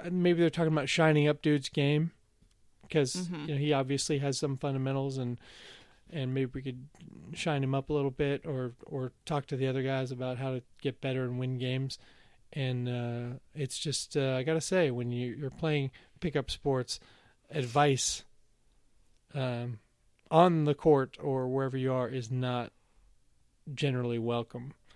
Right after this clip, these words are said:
Speaker 1: I mean, i-, if you're tutoring someone, like, uh, when, when I was at, at, at Sheridan, that lovely hotel, um,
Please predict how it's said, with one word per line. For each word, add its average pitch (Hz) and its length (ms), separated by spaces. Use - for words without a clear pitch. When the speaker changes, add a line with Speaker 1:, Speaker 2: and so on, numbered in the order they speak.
Speaker 1:
I 139 40
mean, 123 400
i-, - 40
if 180 180
you're 196 80
tutoring 240 520
someone, 226 480
like, 151 380
uh, 143 180
when, 147 400
when 156 140
I 160 100
was 156 200
at, 151 200
at, 143 200
at 147 200
Sheridan, 165 540
that 147 260
lovely 151 280
hotel, 147 480
um, 147 480